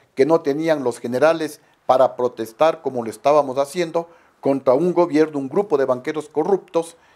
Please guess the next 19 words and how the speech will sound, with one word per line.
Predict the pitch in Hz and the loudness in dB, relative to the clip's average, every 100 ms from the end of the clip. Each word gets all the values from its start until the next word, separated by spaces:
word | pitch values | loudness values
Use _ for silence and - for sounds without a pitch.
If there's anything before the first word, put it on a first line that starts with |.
| _ | _
y | 147 | 2
la | 147 | 4
oligarquía | 139 135 127 160 160 156 | 2 2 0 2 -2 0
corrupta | 131 139 156 147 | -4 -4 -6 -4
ecuatoriana | 139 139 156 143 156 - _ _ | -4 -4 0 -2 -2 -16 _ _
que | 135 | -2
nos | 131 | 2
habían | 127 143 147 | 2 2 0
robado | 135 127 139 143 | 2 2 2 2
más | 127 127 | 0 0
de | |
ocho | 120 117 | -4 -4
mil | 131 147 | -6 -8
millones | 131 123 139 127 | -4 -4 -4 -4
de | 117 | 0
dólares | 120 139 135 135 - _ _ _ | 2 2 0 -2 -14 _ _ _
al | 113 117 | -2 0
pueblo | 131 131 120 | 0 2 0
ecuatoriano. | 107 - 101 143 - | -4 -6 -2 -2 -2